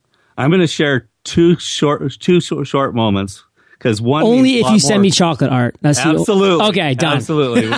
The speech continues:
Speaker 2: <laughs>
Speaker 1: Deal. You know, we started literally winning awards, like, you know, right out of the, out of the starting gate. Um, but,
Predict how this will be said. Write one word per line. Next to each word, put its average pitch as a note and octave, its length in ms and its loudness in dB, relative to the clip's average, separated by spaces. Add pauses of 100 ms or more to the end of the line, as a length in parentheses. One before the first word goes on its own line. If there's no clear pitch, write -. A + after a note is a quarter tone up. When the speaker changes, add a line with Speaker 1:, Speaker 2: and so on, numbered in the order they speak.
(100)
Speaker 2:
<laughs> - 140 -8
Speaker 1:
Deal. C3 420 -2 (800)
You D#3 100 0
know, D#3 100 2
we E3 100 2
started E3 420 -2
literally C#3 400 0
winning B2+ 260 0
awards, A#2+ 500 -2
like, A2 240 -4 (640)
you C3+ 140 -2
know, G2+ 200 -4 (120)
right C#3 300 -2
out B2+ 200 0
of A2 140 -4
the, B2+ 160 -12
out B2 120 -2
of A#2 120 -2
the A2 80 -4
starting G2 420 -4
gate. E2 300 -12 (840)
Um, A#2 520 -2 (580)
but, C#3+ 540 -2